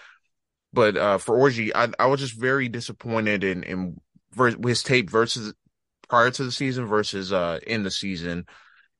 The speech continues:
And, and it had a lot to do with, like, his tackling and tackling angles. I thought, you know, it seems like he's there ready to make plays and, and he's not finishing these plays. And these are plays he made last year.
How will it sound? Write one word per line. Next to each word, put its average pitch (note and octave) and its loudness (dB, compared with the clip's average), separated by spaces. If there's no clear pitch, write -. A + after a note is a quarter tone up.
And, B2+ 4
and C3 2
it C#3 4
had D#3 2
a D#3 6
lot C#3+ 4
to C#3 -2
do C#3 2
with, B2+ -2
like, A2+ 2
his A#2+ -2
tackling B2 -2
and G#2 -4
tackling G#2+ -2
angles. F2 -6
I G2 0
thought, G#2+ 4
you C3+ 0
know, B2 6
it C3+ 8
seems F#3 2
like D3+ 4
he's C#3 -2
there C3 4
ready B2 0
to A2 -2
make A2 -2
plays G2 -2
and, F#2 -4
and G#2 -2
he's G#2+ -6
not A2 2
finishing G#2+ -4
these D#2+ -10
plays. - -12
And C3 -2
these F#3+ 2
are F3 -2
plays D3+ 4
he C#3+ 2
made B2 2
last A2 0
year. - -18